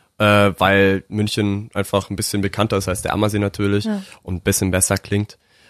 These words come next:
Speaker 1: Aber, ähm, wenn wir Konzerte spielen, die hier in der Region sind, dann ist es eh München oder mal Augsburg. Äh, dieses Jahr spielen wir zum Beispiel auf diesem Stu Stakulum Studentenfestival
Speaker 2: Mhm.
Speaker 1: in München.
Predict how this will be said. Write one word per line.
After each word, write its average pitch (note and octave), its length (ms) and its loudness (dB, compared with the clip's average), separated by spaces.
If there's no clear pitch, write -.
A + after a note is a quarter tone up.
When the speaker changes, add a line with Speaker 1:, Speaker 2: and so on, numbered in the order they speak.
Speaker 1:
Aber, F#2+ 580 2
ähm, F#2+ 340 -6
wenn A#2 340 2
wir G#2+ 540 2
Konzerte A2 560 2
spielen, A#2+ 420 2
die G#2+ 120 -2
hier A2+ 180 -2
in G#2+ 60 0
der G#2+ 120 0
Region G#2 340 -2
sind, G#2+ 280 -2
dann G2+ 160 -2
ist G2 140 -8
es G2 260 -8
eh G#2 100 -2
München A#2 640 0
oder G2+ 200 -2
mal F#2+ 200 2
Augsburg. G#2+ 760 -4
Äh, G2+ 360 0
dieses A2 240 -2
Jahr A2 100 4
spielen A2+ 220 0
wir G#2+ 80 2
zum G#2+ 140 -2
Beispiel G#2+ 360 0
auf G2+ 120 0
diesem G#2 280 -4
Stu G#2 200 -8
Stakulum A#2+ 1120 0
Studentenfestival A#2 1400 -2
Speaker 2:
Mhm. - 40 -16
Speaker 1:
in A2+ 120 0
München. A2 720 2